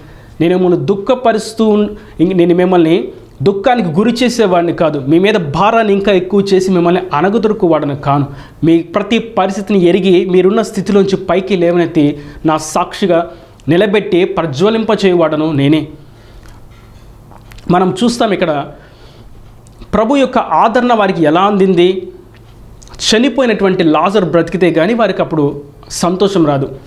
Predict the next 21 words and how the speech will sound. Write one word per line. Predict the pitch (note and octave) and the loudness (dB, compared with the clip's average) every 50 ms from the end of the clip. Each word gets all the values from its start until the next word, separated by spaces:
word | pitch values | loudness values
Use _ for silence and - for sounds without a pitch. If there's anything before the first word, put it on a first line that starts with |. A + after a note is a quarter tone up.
| - - - | -20 -20 -18
సహోదరుడు | - - - F#3+ F3+ A#3 C4 C4 C4 B3 G3+ F3+ - A3 | -10 -6 -4 -4 -2 -2 -2 0 -2 -2 -2 -2 -2 0
చనిపోయి | G#3 A3 G#3+ A#3 A3+ | 0 0 0 0 2
ఉండగా | G#3 G3+ G3 F#3 F#3+ F#3 F#3 F#3+ F#3 | 2 2 2 2 2 2 2 2 0
మార్తకి, | F3 D#3+ E3 F#3 F#3 - G#3 G3 - G#3 G3 G3 G3 - - - D#3 | 0 0 0 0 0 -2 -2 0 0 0 0 0 0 -4 -6 -4 0
మరియకి | D#3 D#3 F3 E3+ D#3 E3 F#3 D#3+ C#3+ D3+ D3 - - - - - - - - | 2 2 4 2 2 2 0 0 0 0 -4 -8 -14 -20 -20 -20 -10 -4 -4
ఒక | F3 D#3 F#3+ | -4 -2 -4
కోటి | - - G#3 A3 G#3+ A3+ | -2 0 0 2 2 0
రూపాయలు | A#3 - B3+ B3 G#3+ | -2 -2 -2 0 0
తీసుకొచ్చి, | G#3+ G3+ - G#3+ F#3 G3 F#3 | 0 0 0 -2 -2 0 0
"ఇదిగో | E3 E3 E3 E3+ C#3+ - - - - - | 0 2 2 2 0 -2 -8 -10 -4 0
ఈ | C#3+ D3 | 2 2
డబ్బు | D3 C3+ B2+ D#3 D#3 D#3+ G#3 | 2 2 0 -2 0 0 0
మీకే" | F#3+ F3 F3 F#3 F#3 G3+ F3+ - - | 2 2 2 0 0 -2 -2 -4 -4
అంటే | D#3+ E3 D3 E3 D3 B2+ - - | -4 -4 -2 -2 -4 -4 -6 -12
సంతోషం | - - - F3+ E3+ F3 F#3 G3 G3 G3 F#3+ F3+ | -10 -6 -2 -2 -2 0 2 0 0 2 0 0
వస్తుందా? | F3 F3 - - G3 F3+ F3 F#3 - - - - - - - - - - - - - - - - - - - - - C#3+ | 0 0 0 0 0 2 0 0 -2 -8 -14 -18 -20 -20 -20 -20 -20 -20 -20 -20 -20 -20 -20 -20 -20 -20 -20 -16 -8 -4
రాదు. | C#3 D#3 D#3 E3 D#3 D3 C#3 - - - - | -2 0 0 0 -2 -4 -8 -12 -10 -6 -2
లేదా | E3 G3 G#3 G#3 F#3 F#3 G3 - - - - - - - - - | 0 0 2 0 0 -2 -4 -8 -14 -18 -20 -20 -20 -16 -6 -2
పెద్ద | F#3+ F#3+ F3+ E3+ E3+ A#3 | 0 0 0 0 0 0
విలువైనటువంటి | A#3 G3+ F#3 G#3+ A3 A3+ A3+ A3 G#3 - G#3 G#3 G#3 G3+ F#3+ | 0 2 0 0 0 0 0 0 0 0 0 0 0 0 -2
స్థలాన్ని, | G3 - - G#3 F#3+ F#3+ G#3 G#3+ G#3+ G#3 F#3+ F3 | -4 -4 -2 0 0 2 2 2 2 2 0 -2